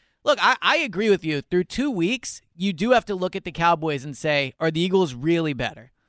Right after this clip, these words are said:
But where I would push back on you is, the Eagles have the same record as the Cowboys. The Eagles have also played two games and won both games. They've played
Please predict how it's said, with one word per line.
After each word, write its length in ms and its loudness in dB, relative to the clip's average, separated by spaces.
But 120 6
where 200 4
I 140 6
would 180 -6
push 240 -2
back 340 -2
on 180 -10
you 140 -12
is, 360 -14
the 80 -4
Eagles 260 -2
have 140 0
the 80 -2
same 320 -6
record 300 -10
as 100 -20
the 100 -20
Cowboys. 520 -20
The 120 4
Eagles 580 2
have 180 0
also 380 2
played 240 -6
two 80 -12
games 280 -10
and 140 -4
won 260 0
both 380 0
games. 360 -12
They've 200 0
played 320 2